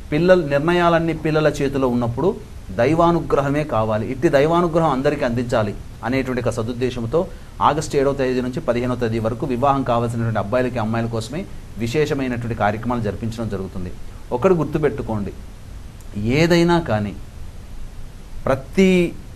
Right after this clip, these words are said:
విషయంలో కూడా మనసు తృప్తి పడిందంటే ఆ విషయానికి మోక్షం, అనగా ఆ విషయం అక్కడితో ఆగిపోతుంది. వివాహ ప్రయత్నాల్లోనైనా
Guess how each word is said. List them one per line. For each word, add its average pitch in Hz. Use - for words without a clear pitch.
విషయంలో 180
కూడా 120
మనసు 143
తృప్తి 170
పడిందంటే 143
ఆ 143
విషయానికి 143
మోక్షం, 123
అనగా 180
ఆ 123
విషయం 143
అక్కడితో 135
ఆగిపోతుంది. 113
వివాహ 147
ప్రయత్నాల్లోనైనా 156